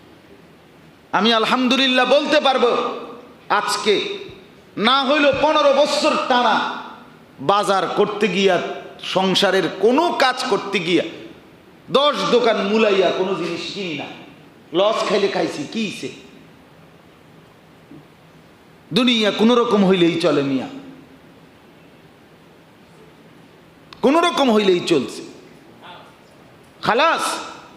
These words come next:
দুনিয়া তো দুনিয়াই। পৃথিবীর সবচেয়ে দামি সোফা বানাইলো, সেটা ধ্বংসশীল, সেটা শেষ হয়ে যাবে। এটা নিয়ে এত আহামরি করা,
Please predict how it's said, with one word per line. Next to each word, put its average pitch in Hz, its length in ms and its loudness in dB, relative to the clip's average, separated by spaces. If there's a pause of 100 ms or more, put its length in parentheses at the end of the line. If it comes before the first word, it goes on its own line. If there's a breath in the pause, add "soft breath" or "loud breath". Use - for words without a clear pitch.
(340)
দুনিয়া 196 260 2
তো 202 140 2
দুনিয়াই। 160 480 0 (3000)
পৃথিবীর 190 360 0
সবচেয়ে 202 640 -2
দামি 220 300 2
সোফা 240 320 2
বানাইলো, 208 720 0 (220)
সেটা 156 240 -2
ধ্বংসশীল, 147 640 -6 (2750)
সেটা 127 220 -14
শেষ 214 300 0
হয়ে 208 200 4
যাবে। - 180 0 (1120)
এটা 143 180 -4
নিয়ে 135 180 0
এত 131 140 -6
আহামরি 147 520 -2
করা, 123 200 -6